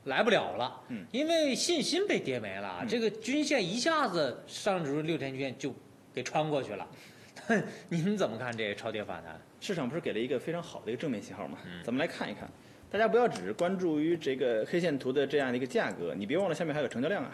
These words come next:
Speaker 2: 我一直去讲，对于我们去看行情软件的话，量价、量价同等重要，各占百分之五十。刚才大卫老师其实也说了，它确实是今天击穿了这个六十天均线，
Speaker 1: 嗯。
Speaker 2: 但是你去看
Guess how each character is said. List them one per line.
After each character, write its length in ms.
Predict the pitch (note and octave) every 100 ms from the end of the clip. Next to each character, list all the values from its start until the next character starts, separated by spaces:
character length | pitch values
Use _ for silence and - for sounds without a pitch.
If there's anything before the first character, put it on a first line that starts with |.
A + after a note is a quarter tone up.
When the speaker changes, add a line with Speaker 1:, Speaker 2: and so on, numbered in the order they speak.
| - -
Speaker 2:
我 120 | F3
一 40 |
直 140 | G#3+ A3+
去 140 | A3
讲， 200 | D#3 G2+ - - - -
对 140 | A3
于 100 | A3+
我 120 | G3
们 100 | B2
去 120 | C#3+
看 160 | G3 F3+
行 140 | E3
情 80 | F#3
软 140 | D#3 A2+
件 100 | C#3+
的 60 |
话， 120 | C#3+
量 200 | D3+ G3+
价、 120 | F#3 F3
量 160 | E3
价 160 | D3+ B2
同 140 | E3+
等 100 | C3
重 100 | G#2+
要， 120 | G#2+ -
各 100 | -
占 140 | F#3+ D#3
百 100 | G#2
分 80 | D3+
之 80 |
五 140 | C3 F2
十。 180 | G#2 G2 - - - -
刚 100 | G3
才 120 | G3
大 100 | G3
卫 60 | F3+
老 100 | C3+
师 80 | C#3+
其 60 |
实 80 | D#3+
也 100 | C3+
说 160 | G#2 A#2+
了， 100 | A2+ -
它 140 | - B3
确 240 | - C4
实 180 | - E3+
是 200 | F#3 E3+
今 160 | F#3+ F3+
天 120 | F#3
击 140 | G3
穿 160 | F3+ F3+
了 320 | D#3+ C#3 B2+
这 160 | D3+ C#3
个 160 | B2+ D3
六 120 | D#3+
十 80 | E3
天 140 | D3+
均 100 | D#3
线， 180 | D#3 C3
Speaker 1:
嗯。 100 | C#3+ C#3 - - - -
Speaker 2:
但 180 | C4 A#3
是 140 | A#3
你 120 | D3+
去 120 | C#3+
看 360 | E3 - G3+